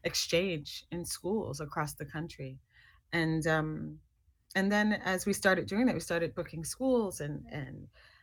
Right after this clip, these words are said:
going and, and visiting reservations. And, and it was such a beautiful thing and so important, um, for children to, you know, we live in, we live in a world now where,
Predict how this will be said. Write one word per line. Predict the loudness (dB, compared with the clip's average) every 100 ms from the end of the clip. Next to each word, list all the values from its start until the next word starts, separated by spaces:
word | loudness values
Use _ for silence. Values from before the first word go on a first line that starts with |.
| _
going | 2 4 4 0
and, | -4 -8 -8
and | -4 -2
visiting | -2 -2 -2 -6 -10 -2
reservations. | -2 0 2 4 6 4 0 0 0
And, | 0 -2 -4 -10 _ _ _ _ -2
and | 2 4
it |
was | 4 2 2 -6 -2
such | 6 6 6
a |
beautiful | 2 4 2 0
thing | -2 0 2
and | 2
so | 2 6 6
important, | 4 2 2 2 2 -4 -6 -14 -20 -20 -20 -6 4
um, | 4 4 0 -4 -8 _ _ _ _ _ -14
for | -2 2 4 2
children | 2 4 4 4 0
to, | 0 0 0 0 -2 -4 -10 -16 _ 0
you | 4
know, | 4
we | 4
live | 2 0
in, | 0 0
we | 2 4
live | 6
in | 4
a | 2
world | 4 4 4
now | 2 2
where, | 2 2 2 -2